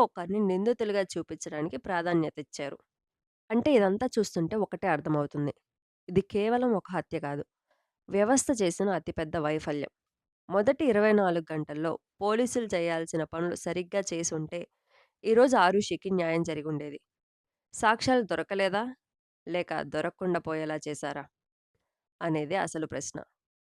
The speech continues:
ఈ ఐదు ప్రశ్నలు ఇప్పటికీ సమాధానం లేని మిస్టరీలే. ఈ కేసులో సాక్ష్యాలు లేవు అని కాదు, ఉన్న సాక్ష్యాలను ఎవరూ సరిగ్గా విశ్లేషించలేదు.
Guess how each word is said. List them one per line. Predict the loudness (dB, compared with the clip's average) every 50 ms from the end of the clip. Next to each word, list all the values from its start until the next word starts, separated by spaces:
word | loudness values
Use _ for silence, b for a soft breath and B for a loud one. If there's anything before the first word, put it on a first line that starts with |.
| _ _ -2
ఈ | 2 4
ఐదు | 6 6 6 4 2
ప్రశ్నలు | 0 0 -2 -2 0 -2 -2 0 0 0 0 -2 -4 -10
ఇప్పటికీ | -12 _ -6 -4 -4 0 0 0
సమాధానం | 0 0 -2 -2 -2 -2 0 0 0 0 2 0 0
లేని | 0 0 0 0 0
మిస్టరీలే. | -2 -4 -6 -8 -8 -8 -8 -8 -8 -10 _ _ _ _ _ _ _ _ _ _ _ _ -14
ఈ | -12
కేసులో | -6 -2 -2 -2 -2 -2 -2 -4 -4 -4
సాక్ష్యాలు | -4 -4 -4 -4 -4 -6 -6 -4 -4 -2 -2 -2
లేవు | 0 0 2 2 2 2 2
అని | 2 2 0
కాదు, | -2 -6 -8 -8 -10 -14 _ _ _ _ _ _ _ _ _ _ _ _ _ _ _ -6
ఉన్న | -2 0 4 4 4
సాక్ష్యాలను | 4 4 2 2 0 0 -2 -2 -2 0 0 0 0 0 0 -2
ఎవరూ | -2 0 0 2 0 0
సరిగ్గా | 0 0 -2 -2 -2 -2 -2 -2
విశ్లేషించలేదు. | -2 -2 -4 -4 -4 -4 -2 0 -2 -2 -2 -2 -4 -6 -6 -6 -6 -8